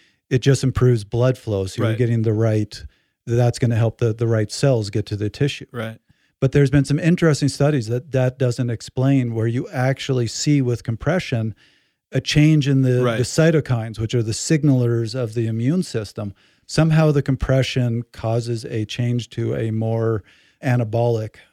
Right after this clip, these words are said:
Speaker 1: signaling than the previous very destructive signaling.
Speaker 2: And the reason I asked that was that I remember that movement creates increased venal flow
Speaker 1: Right.
Speaker 2: and creates compression in the musculature.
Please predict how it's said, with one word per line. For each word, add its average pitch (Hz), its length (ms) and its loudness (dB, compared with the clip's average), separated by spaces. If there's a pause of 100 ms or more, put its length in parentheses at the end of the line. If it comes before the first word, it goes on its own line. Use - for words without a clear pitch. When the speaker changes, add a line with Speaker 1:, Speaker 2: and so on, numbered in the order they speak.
(220)
Speaker 1:
signaling 120 720 -2 (580)
than 120 160 2
the 117 80 0
previous 117 580 0
very 123 320 -2
destructive 131 480 -4
signaling. - 420 -12 (380)
Speaker 2:
And 131 100 0
the 123 60 2
reason 165 260 2
I 120 140 0
asked 165 380 -4
that - 320 -8 (140)
was 113 640 2
that 110 320 0 (420)
I 120 300 0 (240)
remember 120 640 2
that 107 380 -2 (360)
movement 117 680 2 (340)
creates 113 500 0
increased 113 540 0
venal 107 320 -2
flow 113 540 0
Speaker 1:
Right. 120 240 -4 (200)
Speaker 2:
and 113 200 0
creates 107 640 0 (120)
compression 113 800 0
in 104 180 0
the 98 60 -2
musculature. - 840 -4